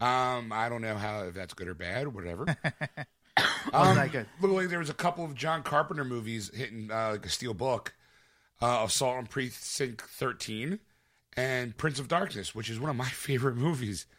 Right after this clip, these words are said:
Speaker 1: You know,
Speaker 2: <laughs>
Speaker 1: I love that movie. It was really good. Set took place. There was, like, some time travel and Satan and really, really good.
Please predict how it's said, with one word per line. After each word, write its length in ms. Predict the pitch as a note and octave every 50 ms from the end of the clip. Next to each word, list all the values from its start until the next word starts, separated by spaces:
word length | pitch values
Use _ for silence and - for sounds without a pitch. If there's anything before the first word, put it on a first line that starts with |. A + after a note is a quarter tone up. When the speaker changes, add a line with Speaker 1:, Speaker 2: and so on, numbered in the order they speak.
| _ _ _ _ _ -
Speaker 1:
You 100 | - E3
know, 280 | D3+ C#3+ C3+ C#3 C3 A#2 G3 F3+ -
Speaker 2:
<laughs> 160 | - - -
Speaker 1:
I 40 | A#2+
love 320 | B2+ C3 C3+ D#3+ G3 F#3+ D#3+
that 160 | D#3 C3 A2+
movie. 380 | G#2 F#2 F2+ E2+ D2+ D#2+ D2 - _ _ _ _ _ _ -
It 40 | D3
was 160 | D3+ C#3+ C#3+
really 260 | E3 G#3 A#3 G#3+ G3
good. 240 | D3+ G3 G3+ D#3 -
Set 240 | - F3+ D#3+ - -
took 180 | - D3 -
place. 280 | - E3+ E3 D#3+ D#3+ C3+
There 80 | B2
was, 100 | A#2+ G#2+
like, 120 | G#2+ G2 -
some 140 | - G2 -
time 320 | - - C3 C3+ D3 C#3+
travel 520 | - - A#2+ B2 B2 B2+ A#2+ B2+ B2 A#2+
and 220 | G#2 F#2+ F2 E2 E2
Satan 520 | - - - C3 C3+ C3+ B2+ A#2+ B2 B2
and 180 | A#2 G#2+ F#2 -
really, 380 | G#2+ F#3 G#3+ A3+ A3 F3+ D3
really 240 | C#3+ C3+ C3 B2 A#2
good. 260 | G#2+ A#2+ A2+ G2 D#2+